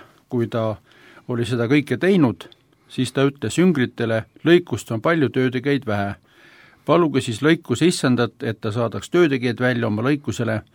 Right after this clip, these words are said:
See on Mattiuse evangeeliumi üheksandast peatükist kolmkümmend viis kuni kolmkümmend kaheksa. Täna on saates Peeter Roosimaa ja Margus Kask, on siis teoloogiasaade. Tulin just Tallinnast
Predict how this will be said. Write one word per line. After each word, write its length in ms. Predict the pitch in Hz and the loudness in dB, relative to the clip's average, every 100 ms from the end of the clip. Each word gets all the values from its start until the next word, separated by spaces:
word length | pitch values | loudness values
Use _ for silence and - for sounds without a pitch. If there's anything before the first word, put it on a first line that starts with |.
| _ - | _ -20
See 140 | - 127 | -8 0
on 60 | |
Mattiuse 360 | 127 127 110 123 | 0 0 -4 -4
evangeeliumi 440 | 113 117 110 113 143 | -2 -2 -2 -2 0
üheksandast 680 | 131 - - 107 104 - | -2 -4 -8 -8 -10 -8
peatükist 720 | 180 165 - - 110 - - | -4 -2 -4 -12 -12 -12 -14
kolmkümmend 420 | - 120 110 107 120 | -8 -6 -4 -6 -4
viis 240 | 139 - | -4 -6
kuni 220 | - 107 | -6 -6
kolmkümmend 320 | 107 120 107 | -4 -4 -4
kaheksa. 480 | 104 151 117 - 117 - _ - - - - - | -2 -2 -2 -6 -8 -8 _ -20 -20 -20 -20 -8
Täna 200 | 127 120 | -4 -2
on 60 | |
saates 680 | - 127 - 117 - - - - - - | 0 -2 -2 -6 -6 -8 -10 -14 -18 -4
Peeter 460 | 120 - 117 110 104 - | -4 -4 -6 -6 -10 -8
Roosimaa 460 | - 170 139 117 110 | 0 0 2 0 0
ja 80 | 110 | 0
Margus 420 | 120 113 104 - | -2 -4 -8 -2
Kask, 340 | 160 143 - - _ - - - - - | 0 0 -6 -18 _ -20 -20 -20 -20 -4
on 180 | 127 120 | 0 0
siis 180 | 120 - | -2 -2
teoloogiasaade. 800 | 123 139 143 117 117 117 104 - - _ _ _ _ _ _ _ _ _ _ _ _ - | 2 4 4 2 0 -2 -2 -8 -12 _ _ _ _ _ _ _ _ _ _ _ _ -4
Tulin 260 | 135 120 | 0 0
just 300 | 120 - - - - - - - - _ _ | 0 -4 -14 -20 -20 -20 -20 -20 -20 _ _
Tallinnast 500 | 123 120 113 107 - | -2 0 -2 -4 -8